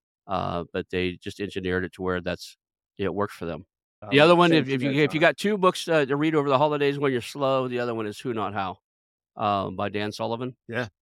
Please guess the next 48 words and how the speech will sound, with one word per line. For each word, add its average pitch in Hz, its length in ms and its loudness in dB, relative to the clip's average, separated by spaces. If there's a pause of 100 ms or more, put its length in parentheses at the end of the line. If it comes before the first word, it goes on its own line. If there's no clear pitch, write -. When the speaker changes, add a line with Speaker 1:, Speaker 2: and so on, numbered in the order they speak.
(320)
Speaker 2:
I've 101 160 -12
just 113 180 -10
added 113 220 -2
that 113 100 -2
one 117 140 -6
to 113 40 -4
the 113 60 -6
list 117 220 -10
too. 127 180 -6 (260)
Speaker 1:
Cool. 131 280 0 (400)
Two 196 100 8
books 214 180 6
for 156 160 0
you. 123 140 2 (240)
I 165 160 8
look 214 160 8
forward 190 240 4
to 170 100 2
hearing 185 280 4
how 170 140 2
the 175 120 -2
story, 180 300 -2 (120)
uh, 147 280 2
progresses. 143 560 -4
Is 110 100 -8
there 127 100 0
anything, 147 400 -2
uh, 110 140 -2
shout 143 320 2
out 139 160 4
you, 127 140 -4
is 117 60 -8
there 139 80 -2
anything 180 200 -2
our 143 160 2
audience 139 320 0
can - 140 -10
do 120 180 -4
for 165 160 -12
you? 170 200 -4
Like, 110 160 -4
they 113 160 -4
own 117 140 -4
a, 104 200 -4 (200)
I 107 140 -12
don't 110 120 -8
know, 98 140 -8
like, 101 220 -12